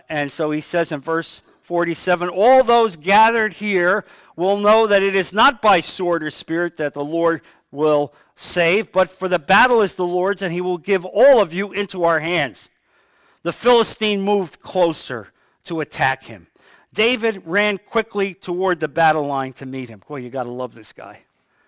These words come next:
I mean, seriously. He moved quickly towards him.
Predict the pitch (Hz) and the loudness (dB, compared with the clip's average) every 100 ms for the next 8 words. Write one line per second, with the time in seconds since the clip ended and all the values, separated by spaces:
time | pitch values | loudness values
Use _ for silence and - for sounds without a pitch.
0 | _ _ _ _ _ - 151 151 - 185 | _ _ _ _ _ -6 -4 -4 -2 0
1 | 165 - 117 - _ _ _ _ _ _ | 0 -4 -14 -20 _ _ _ _ _ _
2 | _ _ _ - 247 247 277 294 - - | _ _ _ -4 -2 4 4 4 0 -2
3 | 311 381 - 214 226 285 247 - - 254 | 2 2 2 2 4 4 0 -6 -4 2
4 | 294 339 339 - 151 98 | 6 6 6 2 -10 -12